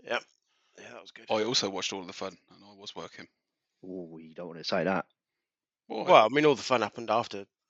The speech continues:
Speaker 1: your shift, I'd imagine.
Speaker 3: True.
Speaker 2: Yeah, yeah. I didn't watch. I literally didn't watch it until I finished work. So.
Speaker 1: Yeah.
Speaker 3: True.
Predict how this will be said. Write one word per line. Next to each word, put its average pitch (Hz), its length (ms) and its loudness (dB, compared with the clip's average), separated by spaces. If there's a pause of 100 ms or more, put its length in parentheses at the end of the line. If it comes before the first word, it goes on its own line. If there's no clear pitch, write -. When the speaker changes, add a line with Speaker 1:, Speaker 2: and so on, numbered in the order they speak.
Speaker 1:
your 107 140 -20
shift, - 320 -6
I'd 95 80 -8
imagine. 107 380 -6 (720)
Speaker 3:
True. 90 300 2
Speaker 2:
Yeah, 131 220 4 (140)
yeah. 120 200 2
I 104 40 4
didn't 120 220 0
watch. 123 180 4
I 104 60 0
literally 113 320 0
didn't 92 160 -8
watch 98 200 -6
it 90 60 -4
until - 220 -10
I 85 40 -10
finished 95 320 -10
work. 98 280 -10
So. - 140 -14 (500)
Speaker 1:
Yeah. - 120 -4 (1000)
Speaker 3:
True. 120 240 4